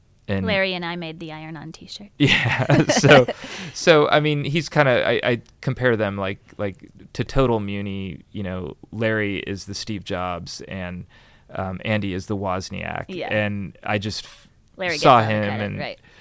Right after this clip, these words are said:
Speaker 1: I don't know how you felt, but I felt like I had really been through something, and the four people in the room who had been through it were all there, and I
Speaker 2: Yeah.
Speaker 1: kinda felt like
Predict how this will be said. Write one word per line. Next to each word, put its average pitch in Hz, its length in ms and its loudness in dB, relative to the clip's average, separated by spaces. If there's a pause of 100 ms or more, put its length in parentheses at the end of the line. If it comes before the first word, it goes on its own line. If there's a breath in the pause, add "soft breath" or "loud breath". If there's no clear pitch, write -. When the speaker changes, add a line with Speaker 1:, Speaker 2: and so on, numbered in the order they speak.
(320 loud breath)
Speaker 1:
I 254 100 6
don't 311 100 2
know 254 80 4
how 135 120 4
you 117 180 2
felt, 107 220 4
but 117 100 4
I 127 60 6
felt - 180 0
like - 120 -6
I 123 80 2
had 110 100 0
really 107 360 -2
been 98 220 -4
through 107 160 -6
something, 120 600 -4
and 104 300 -4
the 101 60 -4
four 127 400 2
people 117 480 0
in 104 140 0
the 95 100 -4
room 98 540 -6 (320 soft breath)
who - 100 0
had 104 240 -2
been 98 220 -4
through 110 240 0
it - 80 -4
were 98 140 0
all 98 160 0
there, 92 340 -2
and 98 100 -2
I 98 60 0
Speaker 2:
Yeah. 85 120 -4
Speaker 1:
kinda 104 180 0
felt - 300 -2
like - 360 -8